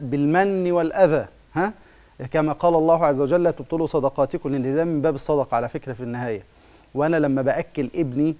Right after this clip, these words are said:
ده من باب الصدقة، ولما بأكل مراتي من باب الصدقة ال-، الواجبة بالمناسبة. فلا تبطلوا صدقاتكم بالمن والأذى. انتوا ممكن تقعدي معاها في وقت اللي انتوا ليه بت-، بتعايروني؟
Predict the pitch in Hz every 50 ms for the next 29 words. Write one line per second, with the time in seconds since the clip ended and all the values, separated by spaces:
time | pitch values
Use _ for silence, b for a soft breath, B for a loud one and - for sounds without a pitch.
0 | - - 143 143 147 160 170 160 156 - - 165 156 135 120 - - 101 117 127
1 | 127 131 131 120 135 139 - 180 - - - - - 131 123 110 101 101 101 120
2 | 135 135 139 147 160 165 160 - 160 160 156 131 123 131 120 113 151 170 160 -
3 | - - 180 185 160 - - - 104 - - - 113 120 113 113 117 - 139 139
4 | 143 147 147 131 185 190 160 147 123 135 120 127 139 151 160 143 117 104 101 b
5 | b b b b b b b b b b b b - - 143 139 139 135 - -
6 | - 139 151 190 202 - 147 - 190 202 190 170 - 160 135 139 - - 147 139
7 | - 190 - - 165 143 127 131 127 139 156 175 180 175 165 170 175 165 - _
8 | _ _ _ - 131 143 139 135 135 135 113 104 - b b b b b - 277
9 | - - 220 214 247 233 - 214 - - - 170 143 165 208 165 190 175 165 147
10 | 135 190 196 175 175 156 127 - - 175 196 180 - 165 143 131 127 - 147 151
11 | - 160 151 185 208 190 165 151 - - _ - 139 131 117 117 - - 120 135
12 | 135 139 143 127 110